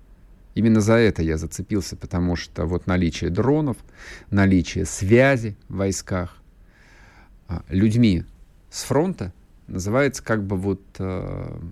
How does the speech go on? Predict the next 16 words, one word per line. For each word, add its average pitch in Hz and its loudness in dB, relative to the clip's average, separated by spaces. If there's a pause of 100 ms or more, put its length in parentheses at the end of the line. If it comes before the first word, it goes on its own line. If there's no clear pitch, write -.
(140)
одной 107 2
из - -4
самых 107 0
больших 120 2 (180)
жизненных 113 4
проблем, 110 0
с - -8
которыми 104 0
сталкиваются 101 -2
наши 90 -4
солдаты. 101 -6 (440)
То, 139 6
что - 2
приводит 117 2 (960)
к - -10
очень 131 2